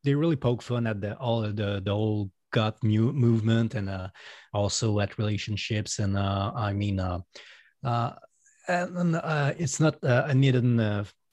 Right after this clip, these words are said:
like, fact that, uh, Peter still li-, liked, uh, ladies. So, uh, I mean, it, it was kind of, um,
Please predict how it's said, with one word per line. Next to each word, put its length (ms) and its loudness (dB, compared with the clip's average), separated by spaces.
like, 320 -2
fact 460 -2
that, 180 2
uh, 400 0
Peter 240 4
still 520 2
li-, 640 2
liked, 460 -2
uh, 280 -8
ladies. 560 2
So, 440 -2
uh, 220 0
I 120 -2
mean, 200 0
it, 140 -4
it 40 -2
was 180 2
kind 240 4
of, 140 2
um, 480 0